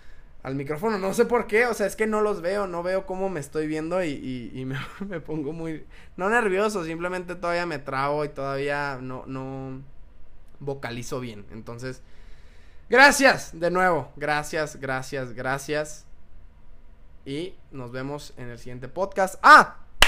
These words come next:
Por cierto, se me olvidó. Hagan de cuenta que estoy ahorrando para comprar algo.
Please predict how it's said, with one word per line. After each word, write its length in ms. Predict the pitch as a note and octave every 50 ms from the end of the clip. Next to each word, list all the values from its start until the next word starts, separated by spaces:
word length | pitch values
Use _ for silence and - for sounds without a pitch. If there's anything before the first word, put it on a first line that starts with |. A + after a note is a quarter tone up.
| - - - -
Por 140 | F#3+ E3+ -
cierto, 380 | - G3+ F#3 F3+ - D#3 C3+
se 120 | C3+ C#3+ C#3
me 60 | C#3
olvidó. 400 | C3+ C3+ C#3 D3 D3+ C3 - - - - - - - - - - - - - - - - - - - - - - - - - - -
Hagan 200 | D3+ F#3 G#3+ G#3
de 80 | F3+
cuenta 340 | E3+ E3+ E3 E3 - D#3 D3+
que 80 | - C3
estoy 240 | - - C3+ C3+ C3+
ahorrando 580 | C#3 C#3 C#3+ D3+ D#3 D#3 D3+ C#3+ C#3 C#3+ D#3 - - - - - - - - -
para 380 | - D#3 D3+ C#3+ D3 D#3+ - - - - - - - - - - - - - -
comprar 420 | - C3+ A#2+ G#2 A#2+ A#2+ A#2 B2
algo. 340 | C3+ D3+ F3 E3+ D#3 E3